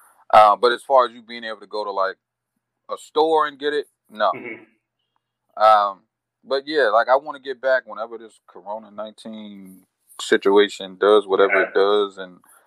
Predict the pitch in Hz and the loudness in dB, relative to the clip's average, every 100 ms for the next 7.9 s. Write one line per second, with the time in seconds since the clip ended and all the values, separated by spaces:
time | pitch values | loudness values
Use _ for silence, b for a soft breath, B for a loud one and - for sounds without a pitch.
0 | - 123 117 123 123 120 117 120 117 113 | 0 4 6 6 2 -4 0 2 0 -2
1 | 104 117 117 110 98 117 120 - - _ | -16 -12 -12 -14 -12 -10 -10 -16 -20 _
2 | _ 101 98 98 92 87 - 120 120 110 | _ -2 -2 -2 -8 _ 2 4 4 -2
3 | 104 107 98 - 110 113 - 110 107 104 | -12 -12 -12 -6 -2 -2 -4 -12 -12 -14
4 | 95 87 _ 98 - 110 113 101 104 107 | -18 _ _ -20 -20 -18 -16 -10 -4 -2
5 | 98 92 101 104 107 104 98 87 101 92 | -2 0 2 2 0 -2 -2 -4 -12 -6
6 | 98 95 - 95 107 104 - _ _ - | -6 -6 -10 -2 -2 -2 -8 _ _ 0
7 | 196 262 226 196 156 107 120 180 98 | 2 2 2 4 2 0 -4 -2 -4